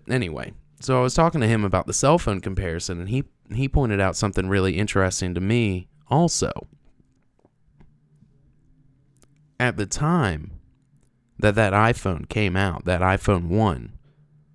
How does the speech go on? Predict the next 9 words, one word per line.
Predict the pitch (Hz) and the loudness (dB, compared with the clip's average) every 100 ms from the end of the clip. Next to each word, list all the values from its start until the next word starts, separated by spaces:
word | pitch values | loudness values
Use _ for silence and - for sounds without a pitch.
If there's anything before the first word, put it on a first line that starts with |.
| _ _ _ - - | _ _ _ -20 -18
the | - 98 113 135 | -12 0 2 2
most | 123 110 131 - | 2 4 4 2
popular | - 117 110 110 90 80 | 2 2 2 2 2 -2
phone | - 104 113 82 50 - | -2 0 2 -2 -6 -14
for | - 101 | -4 0
most | 98 101 - | 2 2 2
people | 104 - 80 | 0 2 -2
to | 90 | -2
have | 104 110 76 71 - | -2 -2 -4 -10 -14